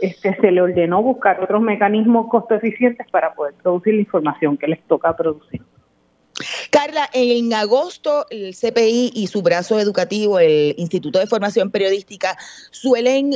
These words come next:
Speaker 2: eh, hacer actividades, eh, sobre, eh, la Semana del Periodismo Investigativo, y hay este año una jornada pautada para agosto del diez al doce, eh, y está vinculada a la jornada de género.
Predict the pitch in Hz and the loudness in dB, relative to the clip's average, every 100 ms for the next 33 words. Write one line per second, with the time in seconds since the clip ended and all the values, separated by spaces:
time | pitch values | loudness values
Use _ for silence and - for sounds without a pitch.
0 | - 214 196 - 190 226 233 240 175 170 | -2 -2 0 -2 -2 0 -2 -2 -8 -6
1 | 208 196 196 214 226 233 226 - 185 165 | -6 -2 -2 -2 -2 -4 -4 -10 -10 -4
2 | 226 226 226 214 - 170 156 151 196 160 | -2 0 -2 -4 -4 -4 -4 -6 -6 -8
3 | 156 190 - 170 160 156 151 147 180 165 | -8 -6 -4 2 4 6 4 2 2 0
4 | 160 190 208 202 214 202 202 202 151 147 | 0 0 0 0 0 -2 -2 -4 -2 -4
5 | - - - - 226 190 262 - 208 247 | -6 -20 -20 -2 0 2 -2 -4 -2 -2
6 | 208 190 180 180 175 165 208 214 175 180 | -2 -6 -6 -6 -6 -8 -4 -6 -6 -6
7 | 185 160 156 - 160 160 165 147 190 196 | -4 -2 -4 -8 -12 -4 2 2 2 -2
8 | 202 180 175 160 160 196 208 - 165 147 | -2 0 -2 -2 -2 -2 -4 -2 0 0
9 | 143 180 202 202 233 285 254 254 - - | 0 -2 -2 0 -2 0 0 -2 -4 -20
10 | - 180 185 - 208 185 196 - 226 233 | -4 -2 0 -2 -2 -4 -4 -4 -4 -6
11 | 185 202 185 185 185 233 254 - 190 185 | -8 -10 -10 -4 -2 -2 -2 -4 -4 0
12 | 175 165 160 156 151 151 143 151 170 165 | 4 4 2 -2 -2 -2 -2 0 -2 -2
13 | 175 214 196 165 143 196 185 143 127 | -4 -2 -4 -6 -4 -4 -2 -4 -4